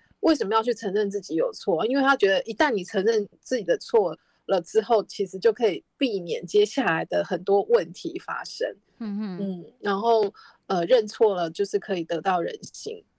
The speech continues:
Speaker 1: 他就说他是在实际上他自己六十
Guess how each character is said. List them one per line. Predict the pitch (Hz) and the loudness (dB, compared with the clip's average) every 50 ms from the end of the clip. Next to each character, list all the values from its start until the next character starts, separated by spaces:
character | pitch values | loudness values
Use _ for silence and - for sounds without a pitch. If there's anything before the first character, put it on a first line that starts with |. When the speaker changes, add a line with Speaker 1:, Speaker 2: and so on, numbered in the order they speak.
| _ - | _ -8
Speaker 1:
他 | 208 | -4
就 | 202 208 208 | -2 0 0
说 | 208 220 | 0 2
他 | 208 214 220 226 | 2 2 0 0
是 | 214 226 247 233 | 0 -2 -2 0
在 | 208 - 220 214 | 2 2 2 2
实 | 202 - - 196 | 0 -2 -6 -8
际 | 185 - 214 | -4 -4 -2
上 | 202 - 208 190 | -2 0 -2 -2
他 | 196 196 | -2 -2
自 | 190 - 208 | 0 0 0
己 | 185 165 143 165 | 0 2 4 4
六 | 214 196 | 4 4
十 | 185 - - 170 | 4 2 -2 -2